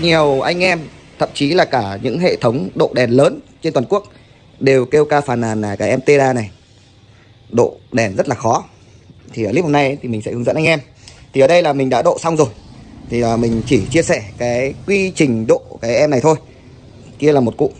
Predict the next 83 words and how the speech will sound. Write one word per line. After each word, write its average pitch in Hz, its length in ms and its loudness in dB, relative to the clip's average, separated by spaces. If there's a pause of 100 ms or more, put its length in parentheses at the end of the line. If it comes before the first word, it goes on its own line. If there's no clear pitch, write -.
và 110 180 -2
đây 131 120 4
là 127 80 2
một 110 160 -2
cụm 131 180 0
mình 110 220 -2
đã 110 340 -2
lắp 151 180 0
lên 131 120 0
xe. 143 180 0 (680)
Và 117 160 2
đây 135 140 4
là 127 60 2
mình 117 180 -2
sẽ 127 240 -2 (140)
căn 151 160 0
chỉnh - 140 0
ánh 117 100 -4
sáng. 131 320 -2 (140)
Thì 135 220 -2
những 156 140 -2
cái 185 100 2
chiếc 220 140 -2
xe 180 260 0
mà 151 120 -4
chúng 131 120 -8
ta 175 80 -2
độ 147 140 2
đèn 139 220 2
đều 131 120 2
căn - 160 0
chỉnh 147 100 2
ánh 131 80 0
sáng 147 200 -2
sẽ 185 120 -2
là 190 60 2
như 170 140 0
nhau. 175 180 -2 (380)
Nhưng 202 160 2
ở 151 100 2
clip 202 120 -2
hôm 190 120 -4
nay 180 160 -2
thì 170 60 -6
mình 143 140 -2
chủ 139 100 -4
yếu 131 180 2
là 190 80 0
nhấn 139 180 0
mạnh 170 160 0
cho 165 80 2
anh 165 100 0
em 160 280 -2 (160)
làm 131 200 0
cái 139 60 -10
phần 147 140 -2
điện 165 160 0 (220)
của 113 160 -4
con 139 140 -6
xe 165 120 0
này. 127 160 -6 (420)
Thì 165 100 -2
con 185 140 0
xe 180 160 -2
này 156 180 -2
ấy, 151 100 -6
thì 139 260 -2
hệ 185 120 0
thống 143 120 -2
điện - 140 0
của 123 80 0
nó 120 140 -2
cũng 151 140 -8
khá 151 160 0
là 208 60 -2
phức - 140 -8
tạp, 127 220 -2
nó 123 100 -4
cũng 147 140 -6
rất - 180 -6
là 143 100 0
lằng 120 160 0
nhằng. 123 160 0